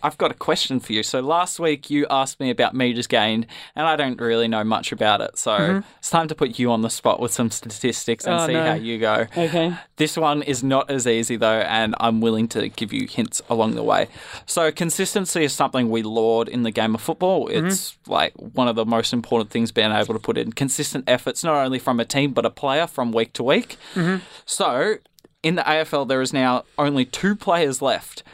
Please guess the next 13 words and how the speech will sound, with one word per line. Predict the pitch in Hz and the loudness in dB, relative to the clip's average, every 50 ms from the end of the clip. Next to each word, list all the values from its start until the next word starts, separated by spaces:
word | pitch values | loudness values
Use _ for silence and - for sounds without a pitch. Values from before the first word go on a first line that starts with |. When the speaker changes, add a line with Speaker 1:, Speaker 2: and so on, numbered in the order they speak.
| _ - | _ 0
Speaker 1:
that | 139 131 | 0 0
have | 120 - | 0 -2
kicked | - 156 143 - - | -4 -4 -2 0 -2
a | 127 | 2
goal | - 120 113 110 110 | 2 4 4 4 2
every | 113 107 - - - | 0 -2 -2 -4 -2
week. | - 107 - - - - - - _ _ _ | -2 -4 -4 -4 -10 -16 -18 -18 _ _ _
Speaker 2:
Whoa, | - 190 190 196 190 185 185 175 165 160 156 151 143 - | -4 -2 0 0 2 2 0 0 0 0 0 -2 -2 0
okay. | 170 165 165 160 165 156 170 180 175 _ _ _ _ _ _ - _ - | -2 -2 0 0 0 0 0 -2 -6 _ _ _ _ _ _ -18 _ -4
Speaker 1:
Uh, | 139 135 135 139 143 143 147 147 127 120 - - _ - | 0 0 2 2 0 -2 -4 -10 -16 -16 -18 -16 _ 0
the | 151 143 | 0 0
third | - - 175 180 170 180 165 147 | 0 0 0 0 0 0 -2 0
one, | 147 151 147 147 147 151 151 135 | 2 2 2 2 2 0 -2 -6